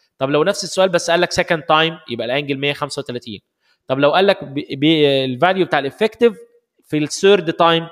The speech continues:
تبقى الانجل ميتين خمسة وعشرين. لو قال لي فورث تايم، تبقى الانجل إيه؟ تلتمية وخمستاشر. طيب هنا ايكوال، هنا two، خد بالك دي باي جوه الايه؟ جوه الساين، لان انت بتتكلم على انجل،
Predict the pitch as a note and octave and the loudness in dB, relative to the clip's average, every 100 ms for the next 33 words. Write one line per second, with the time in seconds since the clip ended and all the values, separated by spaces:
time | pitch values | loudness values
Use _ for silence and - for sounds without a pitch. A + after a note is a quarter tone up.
0 | - B2 B2 C3+ D3+ D3+ C3 B2+ D#3 C#3+ | -10 -4 -2 0 -2 -2 -6 -8 -10 -6
1 | C#3+ C#3+ C3 - B2+ B2+ _ _ _ B2 | -4 -4 -4 -6 -14 -16 _ _ _ -2
2 | D3 F#3 E3+ G3 G3+ - - E3+ F3+ F3 | 0 0 2 4 2 2 2 2 2 -4
3 | C3 A#2+ B2+ D3 C#3 C3 C3+ B2+ C#3 D3 | -8 -6 -6 -6 -6 -6 -8 -10 -10 -8
4 | B2+ B2 - G#2 - _ _ _ _ _ | -8 -10 -8 -10 -12 _ _ _ _ _
5 | - C#3 C3 C3+ F3 F3+ F3+ - A3 A#3+ | -2 2 2 0 0 0 -2 2 0 0
6 | - - D3+ D#3+ D#3 F3 A3+ A3 D3 C3+ | -10 -8 -2 -2 0 0 -2 -4 -6 2
7 | D#3 C#3 B2+ C3 B2+ D#3+ F#3+ D#3+ D3+ D#3 | 4 4 0 -4 2 4 4 4 4 4
8 | - D3 D3+ C#3+ D3 D3 F#3+ E3+ G#2+ _ | 2 0 0 2 2 2 2 0 -2 _
9 | _ _ _ _ _ _ A2 A2+ C#3 B2+ | _ _ _ _ _ _ -8 -6 -8 -8
10 | - D3+ B2+ C3 D#3+ D#3 A2 | -2 -2 0 0 -2 -4 -10